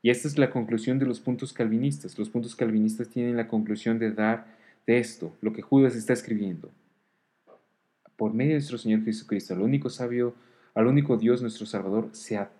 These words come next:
toda la gloria, toda la majestad, todo el dominio,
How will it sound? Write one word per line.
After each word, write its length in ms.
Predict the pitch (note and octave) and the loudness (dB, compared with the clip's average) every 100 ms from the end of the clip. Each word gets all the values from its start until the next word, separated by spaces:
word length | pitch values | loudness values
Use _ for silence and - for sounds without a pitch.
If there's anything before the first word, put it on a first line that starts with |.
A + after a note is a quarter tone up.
| _ _ _ _ _ | _ _ _ _ _
toda 260 | - G#2+ D#3 | -6 -4 0
la 140 | D#3 | 0
gloria, 400 | C#3+ A2 F#2 F2+ - _ _ _ _ _ _ | 2 0 -2 -6 -10 _ _ _ _ _ _
toda 280 | A2 C#3+ C#3+ | 2 6 8
la 100 | C3 | 6
majestad, 640 | A#2 A2 G#2+ - A1+ G#1 _ _ _ _ _ | 2 -2 -6 -8 -10 -12 _ _ _ _ _
todo 340 | - C3+ C#3 C3 | 8 10 10 8
el 120 | A#2 | 2
dominio, 500 | A2 G2 F#2 D#2+ | -2 -4 -6 -8